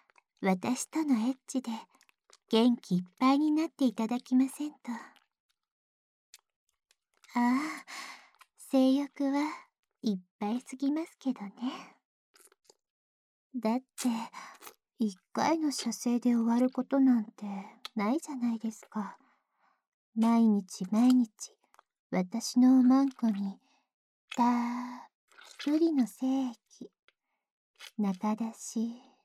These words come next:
しまくらないと満たされないんですよね。癒されないんですよね。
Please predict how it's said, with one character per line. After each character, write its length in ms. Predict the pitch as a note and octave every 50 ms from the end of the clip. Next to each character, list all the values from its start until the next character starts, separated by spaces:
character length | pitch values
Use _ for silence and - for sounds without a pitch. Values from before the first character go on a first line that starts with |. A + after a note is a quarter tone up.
| _
し 280 | _ - - - B3+ A3+
ま 180 | G3 G3+ G#3 -
く 200 | - - - C#4+
ら 80 | D#4+ F4 F#4+ _ - C4+
な 80 | B3+
い 60 | A3 G#3+ _ _
と 80 | - G#3 G3 F#3 _ _ _ _ _ _ _ _ _ _ _ _ - -
満 120 | A#3+ A3+
た 140 | - C4+ C4+
さ 160 | C4 - C#4+
れ 140 | C#4+ C#4+ D4+
な 100 | D4 C#4+
い 140 | C4+ C4 B3+
ん 80 | A#3+
で 100 | A3+ A#3+ A#3 -
す 160 | - - G#3+
よ 60 | A3+
ね。 120 | A3+ G#3+ A3 - B3+ C#4 D#4+ E4+ - - _ _ _ _ _ _ _ _ _ _ _ - _ _ _ _ _ _ _ _ _ _ _ - - _ _ _ - - _ - - -
癒 300 | A#3+ A3+ A3+ B3 B3 B3+
さ 180 | - - C#4
れ 120 | C#4 C#4+ D4
な 140 | C#4 C4+
い 100 | C4 B3+
ん 120 | A#3+ A3+ A3
で 100 | A#3 B3
す 180 | - - -
よ 140 | A#3 G#3+ G#3+
ね。 80 | G#3+